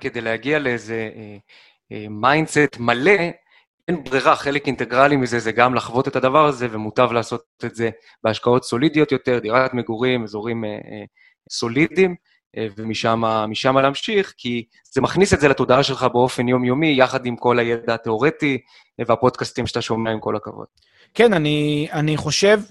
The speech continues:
Speaker 2: שה-, התיאוריה, נכון, כמו שאתה אומר, היא באמת, אה, היא לא הפרקטיקה, היא רחוקה מאוד מהפרקטיקה, אה, ומה שאת, ו-, ואני חושב ש-, אה,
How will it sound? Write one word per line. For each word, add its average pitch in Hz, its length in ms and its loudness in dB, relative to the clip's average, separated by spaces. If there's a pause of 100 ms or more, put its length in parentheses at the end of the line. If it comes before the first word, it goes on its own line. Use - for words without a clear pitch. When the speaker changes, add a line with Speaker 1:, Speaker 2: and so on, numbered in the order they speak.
Speaker 2:
שה-, - 260 -2 (680)
התיאוריה, 175 960 4 (140)
נכון, 147 360 2
כמו 175 120 0
שאתה 165 140 -2
אומר, 165 160 0
היא 175 100 0
באמת, 160 320 2
אה, 151 280 2 (460)
היא 143 100 0
לא 202 240 10
הפרקטיקה, 156 600 2
היא 147 60 0
רחוקה 190 300 2
מאוד 170 160 2
מהפרקטיקה, 147 640 -2 (560)
אה, 156 380 -2
ומה 170 240 2
שאת, 233 340 2
ו-, 156 160 2
ואני 160 200 0
חושב 220 340 2
ש-, 196 160 -2 (340)
אה, 143 320 -4